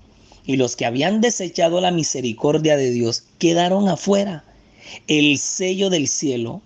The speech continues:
fue puesto sobre la puerta. Dios la había cerrado y no había nada que hacer. O sea, la gracia se cierra y no hay vuelta atrás. Solo Dios mismo podría abrirla. Y asimismo, es-, apreciada audiencia, escuchemos bien, cuando Cristo deje de interceder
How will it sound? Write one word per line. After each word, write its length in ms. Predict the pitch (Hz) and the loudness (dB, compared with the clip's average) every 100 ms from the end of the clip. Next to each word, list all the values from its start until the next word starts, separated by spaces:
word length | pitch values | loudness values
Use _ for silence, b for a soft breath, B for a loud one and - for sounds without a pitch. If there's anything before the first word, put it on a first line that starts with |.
| _ | _
fue 420 | - - 196 202 | -8 2 2 2
puesto 640 | - 226 226 220 - 175 | -2 2 2 2 -4 -6
sobre 300 | - 139 131 | -6 -6 -2
la 160 | 117 104 | -2 0
puerta. 380 | 151 143 - - | 0 0 -4 -6
Dios 340 | 147 170 156 160 | 2 4 4 2
la 140 | 190 | -2
había 240 | 190 196 | 0 0
cerrado 400 | - 202 165 175 | 0 -4 0 2
y 40 | 190 | 2
no 60 | |
había 240 | 151 147 147 | 2 2 0
nada 300 | 151 165 208 | 2 2 2
que 120 | 254 | 0
hacer. 380 | 240 - 135 170 | 0 -2 -4 -2
O 60 | 156 | -2
sea, 180 | 123 | -4
la 120 | 117 110 | -6 -2
gracia 360 | 107 104 170 | -2 -4 -6
se 140 | 180 220 | -6 -6
cierra 360 | - 165 202 | 0 0 2
y 60 | 220 | 2
no 100 | 196 | 2
hay 80 | 196 | 2
vuelta 320 | 196 208 240 | 0 0 -2
atrás. 540 | 190 143 190 - - B B B B B B B B | 0 -2 -2 -6 -10 B B B B B B B B
Solo 580 | - - - 202 208 214 | -14 -12 -6 -4 2 4
Dios 360 | 202 202 185 190 | 6 4 2 -2
mismo 440 | 190 - 175 147 | -2 -2 -6 -2
podría 340 | 151 143 151 147 | 0 2 4 4
abrirla. 500 | 147 147 147 127 - _ _ B B B | 2 0 -2 -12 -20 _ _ B B B
Y 100 | 139 | -2
asimismo, 640 | 135 160 165 185 - 117 113 _ _ _ _ _ | -2 -2 -2 -2 -4 -10 -20 _ _ _ _ _
es-, 140 | 120 113 | -14 -10
apreciada 440 | 135 - 120 131 139 | -10 -6 -4 -2 -2
audiencia, 420 | 151 143 139 123 | 0 0 -2 -6
escuchemos 540 | 113 117 123 135 175 | -6 -6 -4 -2 -2
bien, 220 | 180 151 | -2 -4
cuando 380 | 123 117 113 107 | -2 -2 0 -2
Cristo 460 | - 156 185 - 226 | 0 0 0 -4 0
deje 340 | 180 170 185 | 0 2 2
de 100 | 185 | 2
interceder 1000 | 165 160 - 127 113 - 120 107 120 98 | 2 0 0 -2 -2 -4 -4 0 0 -2